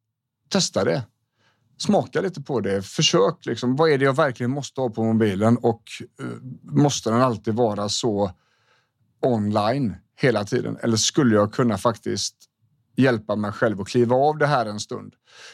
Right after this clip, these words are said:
För att låta huvudet vara, låta hjärnan göra ingenting. För att bara vara liksom i, i rummet, i miljön, med barnen, med,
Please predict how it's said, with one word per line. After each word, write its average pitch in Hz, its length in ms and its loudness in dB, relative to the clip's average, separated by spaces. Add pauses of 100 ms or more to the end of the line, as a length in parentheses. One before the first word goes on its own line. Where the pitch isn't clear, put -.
För - 180 0
att 123 140 0
låta 135 380 2
huvudet 135 340 2
vara, 104 300 0
låta 127 380 2
hjärnan 120 320 2
göra 113 320 2
ingenting. 104 540 -2
För 117 160 0
att 113 60 2
bara 107 600 2
vara 113 680 0
liksom 110 460 -2
i, 107 480 2
i 120 100 4
rummet, 110 380 2
i 117 60 2
miljön, 110 560 4
med 110 120 6
barnen, 120 480 2
med, 113 140 -4